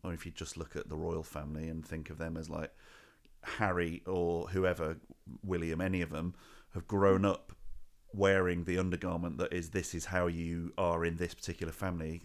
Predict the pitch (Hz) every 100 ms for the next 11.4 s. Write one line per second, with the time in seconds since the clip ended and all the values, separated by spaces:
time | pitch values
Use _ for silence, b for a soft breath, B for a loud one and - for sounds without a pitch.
0 | - 90 85 80 85 82 - 92 - 87
1 | 80 90 87 85 - B B B B B
2 | _ - 95 87 82 82 82 82 82 76
3 | _ _ - 85 85 - - - 107 -
4 | - 87 82 80 - 92 85 82 82 85
5 | 85 82 - 92 85 85 58 - - 92
6 | 82 82 82 82 82 - - 92 - -
7 | - 92 - 92 107 - 85 85 85 85
8 | 85 87 87 - - - B B B B
9 | B - _ - - 104 95 - 98 -
10 | 87 76 85 101 80 82 82 87 87 -
11 | 90 82 76